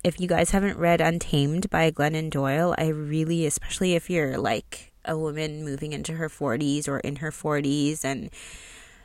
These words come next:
it's just so good. Um, like, ugh, like, that woman can write her ass off. It was just one of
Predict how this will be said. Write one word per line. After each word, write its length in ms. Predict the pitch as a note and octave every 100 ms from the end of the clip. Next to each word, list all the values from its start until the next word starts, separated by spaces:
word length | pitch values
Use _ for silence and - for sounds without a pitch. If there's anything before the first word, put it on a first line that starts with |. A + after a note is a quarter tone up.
| - -
it's 240 | F3+ -
just 240 | G#3 G3+
so 280 | - F3 D3+
good. 420 | C#3+ C#3+ C#3 - -
Um, 480 | D#3 D3+ D3 D3 D3+
like, 420 | D#3+ D#3+ - - - - - _ -
ugh, 220 | G3 F3 - - -
like, 180 | - D#3+
that 200 | F3 F3+
woman 240 | F#3 F3+
can 180 | - D#3+
write 400 | C3+ C3+ C3+ -
her 200 | - -
ass 300 | - - -
off. 460 | B2+ F2+ - - - -
It 200 | E3+ D3+
was 220 | E3+ E3
just 520 | D#3 D#3 - - - - _ _ _ _ _ _ _ -
one 260 | E3 D#3+
of 360 | D#3 D#3 D#3 D3+